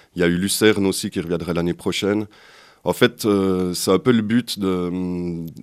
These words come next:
de pouvoir programmer des artistes romans en Suisse alémanique, des Tessinois en, en Suisse romande, et cetera. Qu'il y a un petit peu un, comment dire, un tournus entre, entre artistes.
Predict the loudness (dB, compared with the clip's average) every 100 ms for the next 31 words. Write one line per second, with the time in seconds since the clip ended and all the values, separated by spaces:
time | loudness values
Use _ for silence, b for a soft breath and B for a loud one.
0 | -14 -6 -4 -4 0 0 0 0 0 2
1 | 2 2 0 -4 -6 -8 0 4 4 2
2 | -2 -4 -2 -2 -2 -2 -4 -4 -6 -8
3 | -8 -8 -6 -4 -2 -2 -4 -6 -10 -10
4 | -10 -12 -14 -12 -12 -12 -14 -14 -12 -10
5 | -2 2 4 2 0 -6 -8 -6 -4 -4
6 | -6 b b b _ -6 -2 -4 -4 -8
7 | -4 -2 -2 -4 -6 -8 -10 -10 -8 -6
8 | -6 -6 -8 -6 -2 2 2 0 -4 -6
9 | -6 -4 -6 -6 -6 -8 -10 -10 -16